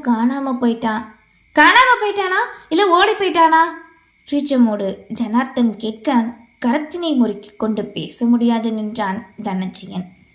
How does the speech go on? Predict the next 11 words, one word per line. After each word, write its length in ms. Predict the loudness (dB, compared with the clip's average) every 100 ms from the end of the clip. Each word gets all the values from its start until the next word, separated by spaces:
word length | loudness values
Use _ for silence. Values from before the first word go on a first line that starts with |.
| _ _ _ _ _ _ 0
"எங்களை 360 | 2 2 -4 -8 -8
மன்னிச்சிருங்க 560 | -6 -4 -2 -2 0 -2 0
சம்பந்தி." 380 | 2 2 2 0 -2 -14 _ -20 -20 -18 -20 -4
சம்பந்தி, 420 | -2 2 2 2 -4 _ _ _ -2
இதுக்கு 320 | 0 0 0
மேல 180 | 2 2
என்ன 200 | 2 2 2
இருக்கு? 260 | 0 -2 -6 -6 -16 0
மன்னிப்பு 360 | 2 2 0
கேட்டா 240 | 0 2 0 0 0
முடிஞ்சிருமா? 560 | 2 2 2 4 4